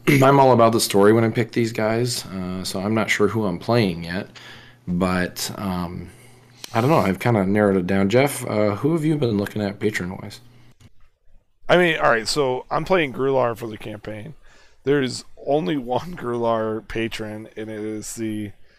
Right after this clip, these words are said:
Speaker 2: um, it's, uh, Zaklar,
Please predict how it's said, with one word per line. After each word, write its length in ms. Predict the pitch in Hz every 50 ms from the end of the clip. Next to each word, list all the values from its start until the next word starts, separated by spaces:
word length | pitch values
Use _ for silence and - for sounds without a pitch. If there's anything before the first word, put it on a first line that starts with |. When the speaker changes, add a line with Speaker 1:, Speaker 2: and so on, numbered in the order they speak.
| _ _ _ _ _ _ -
Speaker 2:
um, 520 | - - 107 107 104 104 104 101 101 101 - _ _ _
it's, 320 | 107 110 104 - - -
uh, 340 | 110 104 104 104 104 101 - - _ _ _ _ _ _ _ _ _ -
Zaklar, 720 | 113 - 123 110 107 - - 123 117 117 117 120 127 123